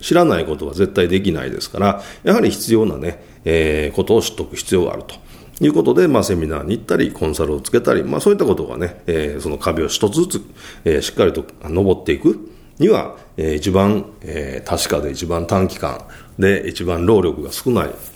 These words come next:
方法なんじゃないかなっていうふうに思います。ということで、今日はね、えー、ビジネスの七つの壁を、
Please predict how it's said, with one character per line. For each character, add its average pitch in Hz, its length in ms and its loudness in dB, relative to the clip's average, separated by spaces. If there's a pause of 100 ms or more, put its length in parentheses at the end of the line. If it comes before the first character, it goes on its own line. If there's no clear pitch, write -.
(100)
方 85 260 4
法 78 60 0
な 78 100 -4
ん 76 80 -6
じ 78 60 -6
ゃ 73 40 -6
な 80 100 -4
い 80 60 -6
か 90 100 -4
な 117 160 2
っ 113 100 -8
て - 60 -8
い 80 60 -2
う - 20 -8
ふ - 40 -6
う 82 40 -2
に 98 60 2
思 90 160 0
い 80 40 -6
ま 107 120 0
す。 - 180 -4 (400)
と - 80 4
い 180 60 8
う - 20 2
こ 175 100 4
と 107 120 6
で、 123 180 4
今 123 220 0
日 90 60 2
は 73 40 0
ね、 98 280 -2
え 85 140 2
ー、 78 40 -2
ビ 98 100 2
ジ 101 120 4
ネ 80 140 2
ス - 120 -2
の 131 120 6
七 82 220 0
つ - 140 -4
の 139 120 4
壁 82 280 2
を、 101 300 2